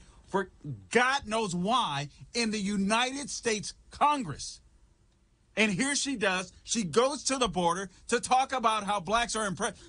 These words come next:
first off, these aren't Americans. We all know she's lying.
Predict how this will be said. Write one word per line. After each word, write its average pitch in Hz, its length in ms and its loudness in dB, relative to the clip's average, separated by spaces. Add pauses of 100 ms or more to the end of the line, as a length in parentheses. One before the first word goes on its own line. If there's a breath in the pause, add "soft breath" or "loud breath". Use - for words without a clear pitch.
first 285 300 4
off, 202 220 4
these 208 180 0
aren't 247 200 4
Americans. 185 600 0 (160 loud breath)
We 208 220 -2 (100)
all 254 280 4
know 240 220 -2
she's 196 340 -2
lying. 175 840 0